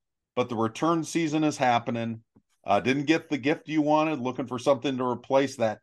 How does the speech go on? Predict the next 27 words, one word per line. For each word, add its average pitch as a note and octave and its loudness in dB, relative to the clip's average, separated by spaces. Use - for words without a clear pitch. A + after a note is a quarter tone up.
tacky F3 -2
gift C#3 -2
you A#2 -4
had A#2+ -2
to A2+ -6
send A#2 -6
back? A#2 -2
Dead C#3 6
Soxy C3 -2
has G#2+ -2
you C3+ 0
and B2 -2
your A2 -2
feet B2 -6
covered. F#2+ -2
Head C3+ 4
over D3 2
to A2+ -10
dead A#2 -2
soxy C#3 -4
dot B2+ 0
com, G#2 -2
that's F#2+ -6
D B2 -10
E - -
A A#2 -2
D G#2 -8